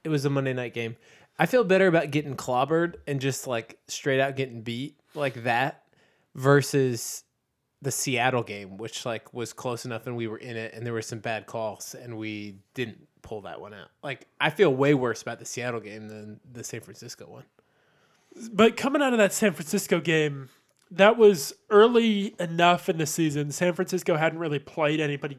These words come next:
Speaker 2: difficult yet, and arguably after playing us, they had, still hadn't. But we came into that game not knowing what San Francisco was,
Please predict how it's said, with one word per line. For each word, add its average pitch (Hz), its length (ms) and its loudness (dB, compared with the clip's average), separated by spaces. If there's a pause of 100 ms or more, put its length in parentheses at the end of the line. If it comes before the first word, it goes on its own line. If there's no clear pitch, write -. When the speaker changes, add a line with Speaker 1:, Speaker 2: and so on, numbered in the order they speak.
Speaker 2:
difficult 143 520 -8
yet, 147 260 -16 (380)
and 143 120 -12
arguably 135 540 -6
after 127 240 -14
playing 110 280 -20
us, 113 180 -18
they - 240 -20
had, - 160 -20
still - 220 -18
hadn't. - 300 -18 (1080)
But 180 480 4
we 208 200 2
came 220 220 2
into 190 120 2
that 180 160 2
game 160 240 -2
not 156 180 -2
knowing 156 220 -2
what 143 160 -6
San 147 200 -6
Francisco 143 420 -6
was, 139 420 -2